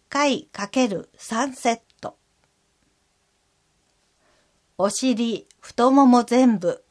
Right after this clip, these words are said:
太もも裏側に効く。ランジ。一、足は前後に開く。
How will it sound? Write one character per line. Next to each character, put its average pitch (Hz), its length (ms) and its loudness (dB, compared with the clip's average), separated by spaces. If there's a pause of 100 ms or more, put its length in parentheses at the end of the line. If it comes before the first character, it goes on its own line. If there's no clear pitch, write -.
(420)
太 277 320 2
も 277 160 6
も 254 180 6
裏 233 280 2
側 285 300 4
に 247 200 2
効 - 60 -20 (200)
く。 - 240 -8 (1400)
ラ 247 260 2
ン 190 280 -2
ジ。 - 260 -14 (1700)
一、 208 440 -10 (800)
足 240 360 -4
は 240 260 2
前 294 300 4
後 220 140 4
に 185 200 -6
開 190 280 -4
く。 - 220 -20